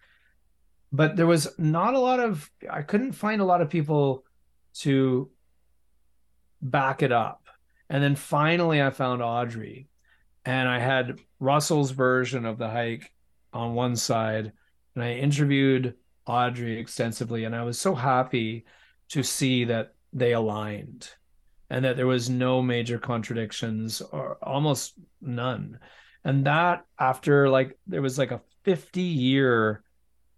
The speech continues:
gap from the hike to when I interviewed them both. And it was very gratifying for me to see that after fifty years,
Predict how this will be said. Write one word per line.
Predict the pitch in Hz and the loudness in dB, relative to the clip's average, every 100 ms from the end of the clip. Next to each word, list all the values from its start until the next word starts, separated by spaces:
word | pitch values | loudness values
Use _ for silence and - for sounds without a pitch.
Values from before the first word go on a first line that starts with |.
| _ - | _ 0
gap | 127 110 104 - - _ _ _ _ _ _ - | 0 0 -6 -12 -20 _ _ _ _ _ _ -2
from | 123 120 | 0 0
the | 110 | -2
hike | 117 135 135 - | 0 2 0 -2
to | 139 | -4
when | 117 123 | -2 -2
I | 120 113 | -2 -4
interviewed | 113 135 120 117 120 | -6 -6 -4 -4 -4
them | 117 113 | -4 -4
both. | 117 110 107 - _ _ _ _ _ _ | -2 -2 -4 -10 _ _ _ _ _ _
And | - 120 127 | -6 -4 -2
it | |
was | 123 135 - - - _ | -2 -2 -2 -10 -18 _
very | - 139 156 160 151 139 | -6 0 2 4 4 2
gratifying | 143 - - 127 123 131 117 113 | -4 -6 -2 -2 -2 -2 -2 -4
for | 104 | -4
me | 117 117 120 117 | -4 -2 -4 -6
to | 110 - | -8 -8
see | - - 123 120 | -6 -4 -4 -2
that | 117 | 0
after | 110 113 120 135 | 0 0 -2 -2
fifty | 127 123 - | -4 -4 -6
years, | 117 113 113 110 107 - | -6 -4 -4 -4 -6 -10